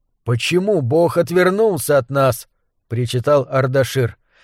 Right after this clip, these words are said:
«Неужели все наши жертвы, тысячи воинов Ирана пали зря?» «Не зря, и ты это знаешь. На войне как на войне. Мы разрушаем их храмы,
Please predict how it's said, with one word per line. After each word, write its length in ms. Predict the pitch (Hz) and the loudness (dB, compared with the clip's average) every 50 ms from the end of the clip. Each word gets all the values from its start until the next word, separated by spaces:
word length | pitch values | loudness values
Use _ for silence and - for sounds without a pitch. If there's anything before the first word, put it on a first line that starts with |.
| _ _ - | _ _ -6
«Неужели 640 | 151 165 160 165 160 120 139 175 180 185 196 196 | -2 0 0 0 0 0 0 2 2 2 2 2
все 280 | 156 - - 185 196 185 | 0 0 0 0 0 2
наши 400 | 185 185 180 147 - 202 208 196 | 2 2 0 0 0 -2 -2 -2
жертвы, 580 | 160 208 220 196 165 131 - 135 143 131 117 - _ _ _ _ _ | 0 2 2 2 2 2 0 -2 -2 -2 -4 -8 _ _ _ _ _
тысячи 460 | - 196 190 - - 214 185 - 226 | -4 -4 -4 -4 -6 -6 -6 -4 -4
воинов 540 | 226 202 220 226 220 208 202 208 208 - - | -2 2 4 4 6 6 4 4 2 2 4
Ирана 480 | 208 202 190 196 196 202 214 226 220 - | 4 4 6 6 4 4 4 4 2 2
пали 380 | - 208 190 190 190 208 214 | 2 2 2 4 4 4 2
зря?» 460 | 196 170 226 233 233 202 165 123 92 - _ _ _ _ _ _ _ _ _ _ _ | 2 2 2 2 4 4 4 2 0 -6 _ _ _ _ _ _ _ _ _ _ _
«Не 280 | - 101 110 131 139 143 | -10 -6 -2 0 0 0
зря, 500 | 139 143 143 147 147 147 143 143 131 104 - _ _ _ _ _ _ _ _ | 0 0 2 2 4 4 6 4 4 2 -2 _ _ _ _ _ _ _ _
и 100 | - 101 | -16 -8
ты 140 | - 127 135 | -2 0 2
это 220 | 135 127 131 131 | 2 2 0 0
знаешь. 640 | 123 120 120 123 123 120 117 107 92 - - - - _ _ _ _ _ _ _ _ _ | 0 0 0 0 0 0 0 -2 -4 -8 -12 -16 -20 _ _ _ _ _ _ _ _ _
На 180 | - 107 127 143 | -6 -2 0 0
войне 460 | 151 160 165 175 175 185 196 196 196 | 2 2 2 2 2 2 2 2 2
как 180 | 156 190 180 139 | 2 2 0 2
на 200 | 170 175 175 175 | 2 2 2 2
войне. 600 | 175 175 170 170 165 160 160 156 147 127 95 - _ _ _ _ _ _ _ _ _ _ | 4 4 2 2 0 0 0 0 0 0 -2 -4 _ _ _ _ _ _ _ _ _ _
Мы 180 | - 113 151 170 | -4 0 2 2
разрушаем 760 | 185 175 156 160 160 151 - - 175 180 180 175 160 147 143 | 4 2 2 2 0 0 0 2 4 4 4 4 4 2 0
их 120 | 135 120 | -2 -2
храмы, 600 | - 127 131 143 156 165 165 160 160 156 147 123 | -2 -2 0 2 2 2 2 2 2 0 0 -2